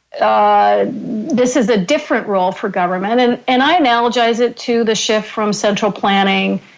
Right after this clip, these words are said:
uh, to, uh, a regulated market, uh, uh, based economy. You know, we used to have about forty percent of the world or more under a regime where governments decided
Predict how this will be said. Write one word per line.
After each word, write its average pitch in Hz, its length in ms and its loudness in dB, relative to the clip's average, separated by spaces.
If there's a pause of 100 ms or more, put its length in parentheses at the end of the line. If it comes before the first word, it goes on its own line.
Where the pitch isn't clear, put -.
(240)
uh, 190 640 2
to, 180 840 2
uh, 175 760 2
a 196 120 2
regulated 196 600 2
market, 185 520 -2 (500)
uh, 180 360 -4 (300)
uh, 175 420 0
based 208 360 0
economy. 247 800 -2 (440)
You 233 80 0
know, 202 400 0 (360)
we 214 120 2
used 226 160 0
to 247 80 0
have 196 300 2 (100)
about 185 260 -2
forty 202 220 0
percent 202 360 -2
of 190 60 0
the 180 80 0
world 185 300 2
or 185 80 2
more 185 440 2 (220)
under 202 240 2
a 185 80 2
regime 185 640 2
where 196 180 2
governments 202 600 0
decided 196 680 0